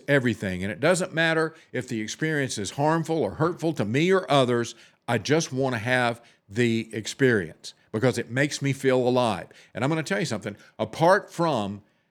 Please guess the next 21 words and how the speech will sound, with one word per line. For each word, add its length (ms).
the, 260
the 120
presence 520
of 120
God 360
in 140
Christ, 600
we 180
do 300
feel 380
like 420
that 180
we're 140
not 280
alive 460
because 260
the 80
Bible 340
says 400
we 160
were 360